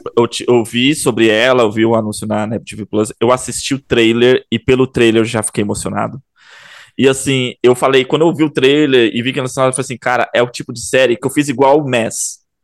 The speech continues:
quando saiu o filme." Falei, "Cara, eu preciso tá preparado pra assistir esse tipo de coisa", sabe? E a Mass também demorou um tempinho pra assistir, quando me senti preparado pra assistir, e esse, quando eu vi o trailer, eu pensei justamente nessas questões que o Arthur levantou em relação ao envelhecimento,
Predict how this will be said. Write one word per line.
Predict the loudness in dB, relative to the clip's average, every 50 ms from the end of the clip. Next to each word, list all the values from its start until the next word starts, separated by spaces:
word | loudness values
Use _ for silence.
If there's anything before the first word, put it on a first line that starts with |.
| _ _ _ _
quando | -14 -12 -6
saiu | -4 -2 -2 -2 -2 -4 -6 -10 -16 _ _ _ _ _ _ _ -6
o | -6 -2
filme." | 2 2 2 2 2 -2
Falei, | -4 -4 -4 -2
"Cara, | 0 0 0 0 0
eu | 0
preciso | -2 -2 -4 -12 -12 -6 -4
tá | -4 -4 -4 -6 _ _ _ _ _
preparado | 0 0 0 2 2 0 2 2 2 0 0 -2
pra | -4 -4
assistir | -4 -6 -8 -8 -6 -6
esse | -8 -8
tipo | -10 -16 -16
de | -16 -16
coisa", | -16 -16 -16 -18 -20 _ _ _ _ _ _ _ _ _ _ _
sabe? | -4 -2 -2 -2 -4 -6 -12 -20 _ -20 -20 -20 -20 -20 -20 _ _ -4 -2
E | 0 2 4 4
a | 2 2
Mass | 2 2 0 0
também | 0 0 0 0 0
demorou | 2 2 2 2 2
um |
tempinho | 2 0 -2 -2 -2 -2 -2 -2
pra | 0 0 -2
assistir, | -2 -2 -6 -10 -8 -8 -4 -4 -4 -2
quando | -2 -4 -4
me | -4 -6
senti | -10 -10 -12 -10 -10
preparado | -8 -4 -4 -2 -2
pra | -4
assistir, | -6 -8 -10 -12 -6 -2 -2 -2 -2 -2 -2
e | -2 0
esse, | 0 0 -2
quando | -4 -4 -4
eu | -2 0
vi | 0
o | 0
trailer, | 0 0 2 2 4 4 4 2 2
eu | 2 0
pensei | 0 -2 -2 -2 -4 -6
justamente | -6 -4 -4 -2 -2 -2 -4 -6 -4
nessas | -4 -4 -6 -6 -8 -8
questões | -6 -6 -4 -2 -2 -4 -4 -4
que | -6 -6
o | -4 -2
Arthur | -2 -2 -4 -6 -6 -6 -4 -4
levantou | -4 -4 -4 -4 -4 -4
em | -4 -2
relação | -4 -6 -6 -8 -10 -10
ao | -8
envelhecimento, | -8 -10 -10 -10 -12 -12 -10 -8 -8 -8 -10 _